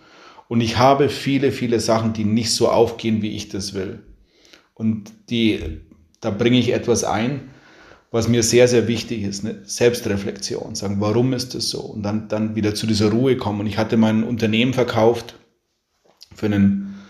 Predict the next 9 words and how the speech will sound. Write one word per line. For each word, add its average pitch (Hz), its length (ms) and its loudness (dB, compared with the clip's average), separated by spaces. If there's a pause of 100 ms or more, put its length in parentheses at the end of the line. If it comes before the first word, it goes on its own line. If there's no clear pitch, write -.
(460)
ähm, 101 420 -2
dachte - 300 2
ich - 140 -6
zumindest, 107 420 -4
für 107 80 -2
einen 101 340 -2
hohen 113 360 4
dreistelligen 104 560 2
Millionenbetrag. 101 960 -2